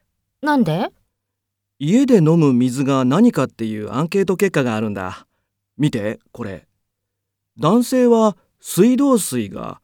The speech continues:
Speaker 2: 約五十パーセントで一番多いみたい。
Speaker 1: へえ、女性は私と同じで、ペットボトルの水が一番なのね。
Speaker 2: うん。で、男女ともに三番目が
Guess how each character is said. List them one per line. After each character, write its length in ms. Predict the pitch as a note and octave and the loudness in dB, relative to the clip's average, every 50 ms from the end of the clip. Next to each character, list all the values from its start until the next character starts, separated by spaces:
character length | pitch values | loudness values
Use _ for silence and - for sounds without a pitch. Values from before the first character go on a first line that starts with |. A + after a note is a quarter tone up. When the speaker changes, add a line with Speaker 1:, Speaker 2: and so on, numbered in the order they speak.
| _ _ _ | _ _ _
Speaker 2:
約 280 | C3 D#3+ F3 - C3+ | -2 -2 -2 -2 -4
五 140 | A2+ - G2+ G2+ | -8 -8 -10 -8
十 140 | - D#3+ | -6 -6
パ 180 | E3 - G#3 G3+ | -4 -4 -4 -4
ー 40 | G3 | -2
セ 120 | - G#3 G3 | -2 -4 -4
ン 40 | |
ト 120 | E3+ C3 G#2+ | -4 -6 -10
で 120 | F2+ E2+ | -10 -14
一 220 | F2+ F#2+ - - D#3 | -16 -14 -12 -6 -4
番 220 | G3 G#3 G3+ F3 | -2 -2 0 2
多 200 | C#3 E3+ A3+ A#3+ | 2 4 4 4
い 80 | F#3+ C#3 | 4 2
み 120 | G#2+ F2 | 0 -2
た 140 | G2+ F2 C#2 | -6 -12 -14
い。 100 | A#1+ _ _ _ _ _ _ _ _ _ _ _ | -16 _ _ _ _ _ _ _ _ _ _ _
Speaker 1:
へ 540 | - B3 B3 A#3+ A#3 A#3 A#3 B3 B3 B3+ C4 | -2 0 2 2 4 4 2 2 0 0 -2
え、 80 | C4 - _ _ _ _ _ _ _ _ _ _ | -6 -8 _ _ _ _ _ _ _ _ _ _
女 200 | - A#3 B3 B3 | -2 -2 0 0
性 300 | A#3+ - D#4 D#4+ D#4 D#4+ | 0 -2 -4 -4 -4 -2
は 180 | D#4 D4+ D4 C#4 | -2 -2 0 0
私 400 | B3+ B3 - C#4+ D4 - - - | 0 -2 -2 -4 -6 -6 -6 -4
と 220 | - C#4 C4+ B3+ | -2 -2 0 2
同 160 | A#3+ B3 C4 | 2 0 0
じ 160 | A#3+ B3 C4 | -2 -2 -2
で、 180 | B3 B3+ B3+ A#3+ A#3+ - - _ _ _ _ _ _ | -2 0 -2 -2 -4 -8 -16 _ _ _ _ _ _
ペ 100 | - B3 | -2 -2
ッ 120 | B3 A#3+ | -2 0
ト 120 | - F#4+ G4 | -2 -2 0
ボ 120 | G4+ G4 | 0 -2
ト 140 | G4 F4+ C4 | -2 -2 -2
ル 120 | A3 G3 | 0 0
の 100 | F3 F3 | 0 0
水 260 | F3 F3+ F3+ - G#3+ | 0 -2 -2 -4 -4
が 220 | G3+ G3+ G#3 - - _ _ | -2 -2 -2 -4 -6 _ _
一 300 | G3 F#3+ - - - F#4+ | -8 -8 -4 -4 -4 -2
番 240 | G4 E4 B3 F3+ E3 | 0 0 0 0 0
な 100 | F3 E3+ | 0 -2
の 140 | D#3 C#3+ | -2 -4
ね。 320 | C#3+ D3 E3 A3 D#4 G4+ - _ _ _ _ _ _ _ | -4 -2 -2 -2 -2 -2 -6 _ _ _ _ _ _ _
Speaker 2:
う 100 | - D3 | -2 0
ん。 400 | D3+ C#3+ C3+ A#2+ G#2 F#2+ G2 A#2 - _ _ _ _ _ _ _ _ _ _ _ _ _ _ | 0 2 2 0 -2 -4 -10 -16 -20 _ _ _ _ _ _ _ _ _ _ _ _ _ _
で、 340 | A#2+ A#2 C3+ C3+ C3 B2+ - _ _ _ _ _ _ _ - | -4 -2 0 0 0 0 -2 _ _ _ _ _ _ _ -12
男 320 | G2+ D3 D3 F#3+ G#3+ G#3 | -4 0 4 4 4 4
女 160 | D3 D3 B2 | 4 2 -2
と 140 | - A#2+ B2+ | -2 -2 -2
も 120 | C3+ C#3+ | 0 0
に 160 | C#3+ C#3+ C#3+ C3+ | 2 0 0 -2
三 300 | - - B2+ C#3+ F#3 F#3 | -2 -2 -2 -2 0 0
番 220 | A3 A3+ A3 G#3+ | 2 2 2 2
目 120 | G#3+ G#3+ | 2 2
が 280 | G3+ E3+ C#3 B2 A2+ - | 2 2 0 0 -2 -4